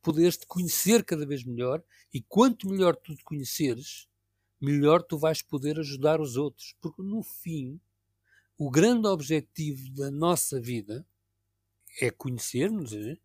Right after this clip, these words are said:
Para ajudarmos os outros. Que aí é que está um grande propósito da vida.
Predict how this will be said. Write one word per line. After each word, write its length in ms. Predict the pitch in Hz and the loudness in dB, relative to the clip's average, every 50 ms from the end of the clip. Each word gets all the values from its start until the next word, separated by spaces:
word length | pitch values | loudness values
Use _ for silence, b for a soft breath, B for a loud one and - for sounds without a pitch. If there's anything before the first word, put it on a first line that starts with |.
| _ _ _ - | _ _ _ 4
Para 240 | - 185 185 185 175 | 4 4 6 6 2
ajudarmos 760 | 165 131 - 156 143 123 135 151 151 147 135 123 113 104 98 | 0 0 -2 -4 -2 2 4 4 4 4 2 0 -4 -6 -10
os 160 | 101 95 95 | -12 -12 -12
outros. 500 | 95 95 - _ _ _ _ _ _ _ _ _ _ _ _ _ _ _ _ _ _ - | -14 -16 -16 _ _ _ _ _ _ _ _ _ _ _ _ _ _ _ _ _ _ -8
Que 140 | - - | -2 -2
aí 180 | 139 143 147 170 | -2 0 0 0
é 60 | 170 | -2
que 80 | 165 - | 0 -2
está 180 | - - 160 | -2 -2 0
um 140 | 156 156 156 | -2 0 -2
grande 240 | 147 151 160 165 147 | -2 0 0 -2 -2
propósito 560 | - - 147 - - 156 156 143 - - 151 | -4 -10 -10 -8 -2 -2 -2 -2 -2 -6 -6
da 60 | 156 | -6
vida. 400 | 151 175 170 147 131 131 135 135 | -6 -6 -6 -8 -8 -10 -14 -16